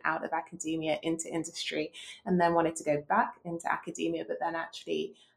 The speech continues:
ended up filling this really obvious unmet need that so many people who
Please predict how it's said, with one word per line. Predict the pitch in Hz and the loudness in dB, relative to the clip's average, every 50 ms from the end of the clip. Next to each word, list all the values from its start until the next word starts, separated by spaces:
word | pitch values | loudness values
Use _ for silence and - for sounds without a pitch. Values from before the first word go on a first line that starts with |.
| _ - | _ -2
ended | 160 165 175 175 180 170 170 | 2 2 2 2 4 4 6
up | 160 156 151 - - | 6 6 6 2 -2
filling | - - 180 175 180 175 175 170 170 | -6 0 2 4 4 4 4 2 2
this | 165 156 165 165 - - 180 | 2 2 2 2 0 0 4
really | 180 196 226 - 277 254 - | 4 6 6 6 4 2 4
obvious | - 175 175 - - 175 185 180 180 - - | 4 2 2 4 4 6 6 6 4 2 0
unmet | 165 165 165 175 180 175 - - | 2 4 4 6 6 4 4 4
need | 165 170 190 208 185 165 165 - | 4 6 8 8 8 6 4 2
that | 165 165 - - | 2 2 2 4
so | - - 175 170 170 | 2 4 6 6 6
many | 170 165 170 170 170 | 6 4 2 0 -2
people | - 175 - - 180 180 | -4 -8 -8 -8 -8 -8
who | - 160 160 156 | -4 -6 -6 -6